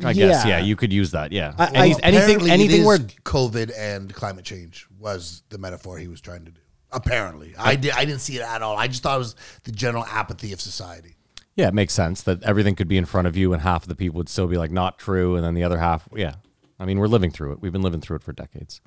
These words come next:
Speaker 1: Simon, was that your week?
Speaker 2: Sure.
Speaker 1: That's it? You
Speaker 2: I
Speaker 1: said
Speaker 2: mean, I,
Speaker 1: sure.
Speaker 2: I
Speaker 1: Sure
Speaker 2: got
Speaker 1: was
Speaker 2: a lot more, but I'm sure
Speaker 1: Well, we'll save it for
Speaker 2: we'll,
Speaker 1: the post,
Speaker 2: we'll
Speaker 1: Joe.
Speaker 2: get to it.
Speaker 3: How was your week, Matt?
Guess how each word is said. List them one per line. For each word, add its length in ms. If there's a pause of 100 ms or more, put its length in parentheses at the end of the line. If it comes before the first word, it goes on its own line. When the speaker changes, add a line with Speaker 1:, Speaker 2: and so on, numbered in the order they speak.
(360)
Speaker 1:
Simon, 260
was 100
that 80
your 160
week? 260 (200)
Speaker 2:
Sure. 200 (960)
Speaker 1:
That's 180
it? 180
You 120 (520)
Speaker 2:
I 120
Speaker 1:
said 140
Speaker 2:
mean, 40
I, 40
Speaker 1:
sure. 340
Speaker 2:
I 80
Speaker 1:
Sure 100
Speaker 2:
got 120
Speaker 1:
was 80
Speaker 2:
a 60
lot 300
more, 280
but 140
I'm 120
sure 160
Speaker 1:
Well, 80
we'll 100
save 200
it 20
for 60
Speaker 2:
we'll, 80
Speaker 1:
the 60
post, 260
Speaker 2:
we'll 80
Speaker 1:
Joe. 60
Speaker 2:
get 240
to 200
it. 80 (400)
Speaker 3:
How 100
was 120
your 100
week, 140
Matt? 160